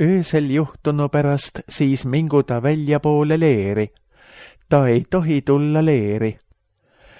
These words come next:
Aga õhtu jõudes ta pesku ennast veega ja kui päike on loojunud, siis ta võib leeri tulla.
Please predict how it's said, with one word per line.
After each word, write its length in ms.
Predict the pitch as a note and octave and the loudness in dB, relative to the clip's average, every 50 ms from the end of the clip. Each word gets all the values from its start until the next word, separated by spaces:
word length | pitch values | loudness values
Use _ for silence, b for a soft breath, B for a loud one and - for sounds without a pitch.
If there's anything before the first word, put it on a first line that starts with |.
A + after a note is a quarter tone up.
| b b b b _ | b b b b _
Aga 420 | - C3+ C3+ C3 - C3 A#2+ A#2 A2+ - | 0 2 2 4 4 4 4 4 2 2
õhtu 420 | D#3+ F3 E3+ D#3+ - _ - C#3 | 0 0 -2 -4 -6 _ 2 2
jõudes 640 | C3+ B2+ C3+ C#3 C3+ A#2+ A#2 A#2 - B2+ B2 - - - - | 4 4 4 4 4 2 0 0 2 0 0 0 -2 -4 -2
ta 140 | C3 B2+ | -2 0
pesku 460 | - - D#3 D#3+ - - - - - A#2+ | 2 2 0 0 -2 -6 -8 -2 0 0
ennast 600 | A#2 A#2 A2 A2 A2 A2 G#2+ - - - - C3 | 0 0 0 -2 -2 -2 -2 -4 -6 -6 -2 0
veega 460 | D#3+ F3+ F3+ E3 D3+ - D3 C#3+ C#3+ b b b b b b | 2 2 2 2 0 0 0 0 0 b b b b b b
ja 220 | - B2+ C#3 C3 A#2+ | -2 0 0 0 0
kui 260 | - C3 B2+ A#2+ A2+ | 0 0 0 0 0
päike 560 | - - D3+ E3 D#3+ D3+ - _ - B2 A2+ | 0 0 0 0 0 -2 -6 _ -4 -2 -2
on 200 | G2+ G2+ G#2 G#2 A2 | -2 -4 -6 -6 -4
loojunud, 640 | B2+ D3+ F3+ F3 E3 D3 C3 B2 C3 C3 C3 C3 - - - - | -2 -2 0 0 0 0 0 0 0 0 -2 -2 -4 -8 -16 -16
siis 340 | - - - C3+ C#3 C3+ - | -8 -4 -2 0 0 -2 -2
ta 160 | - D3 C#3+ C#3+ | -4 -4 -2 0
võib 280 | C#3+ D#3 D#3 D3+ - | 0 0 0 0 0
leeri 400 | E3 D#3+ D3+ A#2+ G#2+ G2+ - G#2 | 2 2 4 4 2 2 0 -2
tulla. 480 | - - A2 G#2 G2+ G2+ G2+ G#2+ F#2+ | 0 0 0 0 0 -2 -2 -2 -4